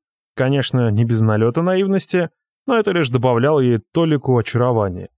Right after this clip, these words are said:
И я с каждой минутой очаровывался все больше и больше. Особенно, когда она достала из папки рисунок, на котором было изображено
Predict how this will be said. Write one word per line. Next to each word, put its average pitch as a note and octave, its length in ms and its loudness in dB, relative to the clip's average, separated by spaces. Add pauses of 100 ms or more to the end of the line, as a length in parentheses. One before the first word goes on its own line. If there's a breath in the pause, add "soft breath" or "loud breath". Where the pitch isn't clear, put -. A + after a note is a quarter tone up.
(220 loud breath)
И G3+ 60 -2
я G#3+ 120 2
с - 60 -4
каждой F3+ 280 0
минутой E3+ 400 2
очаровывался D3 580 0
все A#2+ 220 -2
больше C3+ 640 -2
и F3 100 -4
больше. B2 520 -4 (360)
Особенно, B2+ 720 0
когда A2+ 300 0
она A2+ 140 2
достала B2+ 420 0
из A2 120 -2
папки D#3+ 340 -4
рисунок, C#3 500 -2
на A2+ 100 0
котором B2 460 0
было C3 200 0
изображено A2+ 720 -2